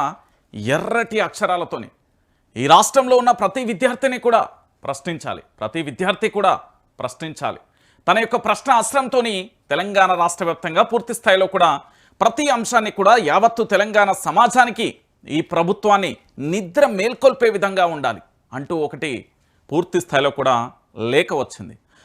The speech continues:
ఆ లేఖను ఒకసారి చూద్దాం. అసలు ఎందుకు ఆ లేఖ వచ్చింది, ఆ లేఖకు సంబంధించి జరిగిన పరిణామాలు ఏంటి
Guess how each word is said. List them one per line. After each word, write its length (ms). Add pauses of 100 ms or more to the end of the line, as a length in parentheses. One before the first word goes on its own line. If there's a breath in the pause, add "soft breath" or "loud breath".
(120)
ఆ 80
లేఖను 320
ఒకసారి 440
చూద్దాం. 240 (260)
అసలు 220
ఎందుకు 400
ఆ 60
లేఖ 240
వచ్చింది, 460 (340)
ఆ 100
లేఖకు 400
సంబంధించి 520
జరిగిన 320
పరిణామాలు 560
ఏంటి 380